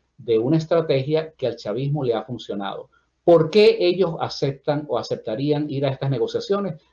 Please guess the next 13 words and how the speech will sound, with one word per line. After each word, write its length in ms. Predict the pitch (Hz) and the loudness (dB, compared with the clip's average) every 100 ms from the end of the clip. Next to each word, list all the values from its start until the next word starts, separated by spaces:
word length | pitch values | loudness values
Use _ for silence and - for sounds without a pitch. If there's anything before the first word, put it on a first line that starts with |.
| _ | _
Porque 260 | 226 214 175 | 2 2 2
ellos 200 | 156 156 | 2 2
saben 280 | 147 147 156 | 2 2 2
que, 100 | 127 | -2
eh, 280 | 117 - - | -4 -6 -10
eh, 160 | 120 104 - | -12 -12 -14
eh, 140 | 110 - - - | -16 -20 -20 -16
específicamente 1200 | 131 - - - 165 175 160 156 165 127 110 107 - _ _ | -14 -6 -4 0 -2 0 2 6 6 4 0 -6 -8 _ _
el 120 | 117 | 0
objetivo 540 | 117 117 110 233 262 202 | 0 0 -6 0 4 6
de 80 | 143 | 6
estas 180 | 151 | 4
negociaciones 840 | 143 120 117 120 - 196 202 196 | 2 2 2 0 2 4 2 -2